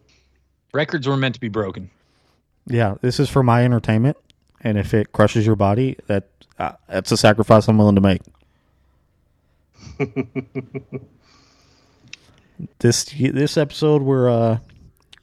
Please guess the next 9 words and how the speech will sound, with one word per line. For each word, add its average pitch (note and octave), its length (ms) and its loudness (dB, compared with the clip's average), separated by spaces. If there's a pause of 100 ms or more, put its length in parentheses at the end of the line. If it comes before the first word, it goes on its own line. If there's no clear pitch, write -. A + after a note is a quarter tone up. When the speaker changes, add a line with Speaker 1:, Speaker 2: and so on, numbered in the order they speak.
(240)
Speaker 2:
we're A2 120 -4
diving D3 360 6
into D3+ 140 4
Reddit. C#3 360 2 (720)
Some A2 180 -8
Reddit D3+ 220 0
questions, F#2+ 340 -6
right? G#2+ 180 -8 (1040)
Speaker 3:
Yep. A2 200 -4